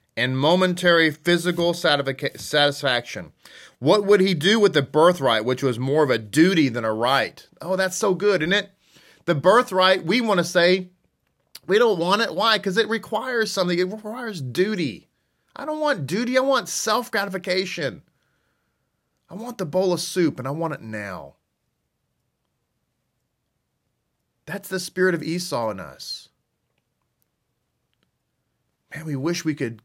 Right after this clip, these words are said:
get involved in that. You know, like, we just, we just had this extremely demonic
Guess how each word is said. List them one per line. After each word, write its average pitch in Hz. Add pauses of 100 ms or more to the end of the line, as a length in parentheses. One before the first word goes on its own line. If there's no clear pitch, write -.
get 139
involved 120
in 104
that. 98 (2250)
You 170
know, 202
like, 156
we 151
just, 180
we 143
just 180
had 156
this 113 (220)
extremely 143
demonic 101